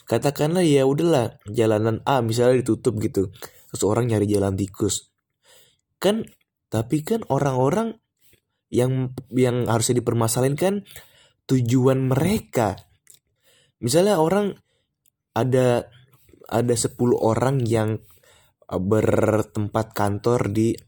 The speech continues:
kantor A B C dan mereka harus melewati jalan A dan mereka pada hari itu harus masuk W F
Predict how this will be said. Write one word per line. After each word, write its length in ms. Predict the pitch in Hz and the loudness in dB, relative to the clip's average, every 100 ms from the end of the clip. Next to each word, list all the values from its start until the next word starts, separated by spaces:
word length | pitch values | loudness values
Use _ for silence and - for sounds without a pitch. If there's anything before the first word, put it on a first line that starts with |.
| _ _ _ _ | _ _ _ _
kantor 800 | - 98 101 98 101 101 101 - - | -4 -2 -2 0 2 2 0 -6 -4
A 100 | 98 | -2
B 160 | 104 104 | 0 0
C 340 | - 123 101 - _ _ _ - | 2 2 2 -2 _ _ _ -6
dan 240 | 104 104 | -2 0
mereka 320 | 107 - 120 | 0 0 -2
harus 160 | 117 113 | -2 -2
melewati 320 | 107 101 107 | 0 0 0
jalan 320 | 104 101 101 - 120 | 0 0 -2 -2 -4
A 180 | 117 - - - _ _ _ _ - | -4 -8 -20 -20 _ _ _ _ -6
dan 240 | 98 101 | -2 0
mereka 320 | 101 101 127 | -2 -2 -2
pada 240 | 123 107 104 | -2 0 0
hari 340 | 110 101 101 98 | 0 0 0 -2
itu 240 | 131 131 | -2 0
harus 640 | 107 98 104 139 139 - _ _ _ _ _ _ - | 0 0 0 -2 -2 -12 _ _ _ _ _ _ -4
masuk 320 | 101 - 135 101 | -2 0 0 0
W 80 | 82 | 0
F 160 | 104 | 0